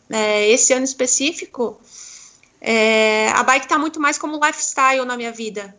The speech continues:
como é um estilo de vida, né? Tantos anos pedalando e eu vivo a bicicleta, no meu dia a dia é bicicleta.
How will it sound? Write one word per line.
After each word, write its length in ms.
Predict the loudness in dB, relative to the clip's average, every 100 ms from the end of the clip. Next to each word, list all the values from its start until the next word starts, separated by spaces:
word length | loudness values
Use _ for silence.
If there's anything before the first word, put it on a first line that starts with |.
| -12
como 400 | -6 -4 -2 2
é 100 | 2
um 40 |
estilo 340 | 2 -2 -2
de 140 | -6 -6
vida, 240 | -6 -4
né? 100 | -4
Tantos 360 | -4 -4 -2 -2
anos 220 | -2 0
pedalando 640 | 2 2 4 4 2 2
e 440 | 0 -2 -6 -4 0
eu 100 | 0
vivo 320 | 2 2 2
a 60 | 2
bicicleta, 680 | 2 0 0 0 0 -4
no 140 | -12 -8
meu 120 | -4
dia 140 | -2
a 40 | -2
dia 260 | 0 -2
é 20 |
bicicleta. 720 | 0 0 -2 -2 -2 -2 -8